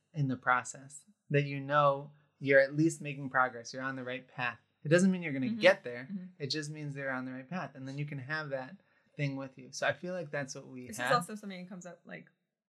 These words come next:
Speaker 2: when I coach people with chronic illness, like I have. You don't know that the next doctor's appointment is gonna actually get you the answers that you need often. But if you know that the next doctor's appointment is the next step,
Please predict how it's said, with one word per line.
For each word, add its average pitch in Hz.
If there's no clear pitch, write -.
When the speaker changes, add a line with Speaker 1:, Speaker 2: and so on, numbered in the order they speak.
Speaker 2:
when 185
I 185
coach 202
people 165
with 165
chronic 170
illness, 214
like 170
I 160
have. 240
You 185
don't 247
know 185
that 170
the 170
next 160
doctor's 156
appointment 156
is 156
gonna 156
actually 151
get 131
you 143
the 135
answers -
that 208
you 143
need 196
often. 269
But 180
if 196
you 190
know 226
that 214
the 196
next 185
doctor's 190
appointment 175
is 196
the 185
next 151
step, -